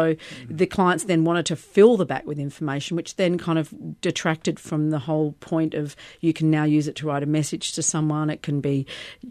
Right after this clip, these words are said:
Speaker 2: still posted, or it can be given, it can be attached as, with a present or a gift, or it can simply be passed on to somebody. So
Speaker 1: Right. And, uh, the, uh, you're talking about the, the history of,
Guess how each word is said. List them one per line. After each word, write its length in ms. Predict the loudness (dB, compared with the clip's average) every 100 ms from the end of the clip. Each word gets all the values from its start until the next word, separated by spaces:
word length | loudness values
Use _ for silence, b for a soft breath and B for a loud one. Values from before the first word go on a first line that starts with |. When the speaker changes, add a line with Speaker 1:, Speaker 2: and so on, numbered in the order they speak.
| -18 -18 -18 -6
Speaker 2:
still 280 | 2 4 4
posted, 460 | 4 2 2 -2
or 80 | -2
it 60 | 0
can 100 | 0
be 80 | 0
given, 400 | 2 4 4 2
it 100 | 0
can 120 | -2
be 100 | 0
attached 460 | 0 -2 -4 -4 -6
as, 140 | -6 -4
with 140 | -2
a 40 | -2
present 500 | -2 -2 0 0 0
or 100 | -2
a 20 |
gift, 420 | 0 0 0 -2
or 120 | -4 -2
it 60 |
can 220 | 0 -2 -2 B B
simply 400 | -4 0 2 2 2
be 140 | 2
passed 460 | 0 -2 -2 -2 -4
on 300 | -4 -4 -6
to 120 | -6 -6
somebody. 480 | -4 -4 -6 -8
So 180 | -6 -2
Speaker 1:
Right. 180 | -2 -2 B B B B B _ -10
And, 280 | -4 -2 0
uh, 100 | -2
the, 500 | -4 0 2 4 4
uh, 300 | 2 2 0
you're 200 | -2 -6
talking 260 | -4 -2
about 220 | 0 -2 -2
the, 260 | -2 -2 -4
the 100 | -6
history 460 | -6 -8 -4 -2
of, 220 | -2 -4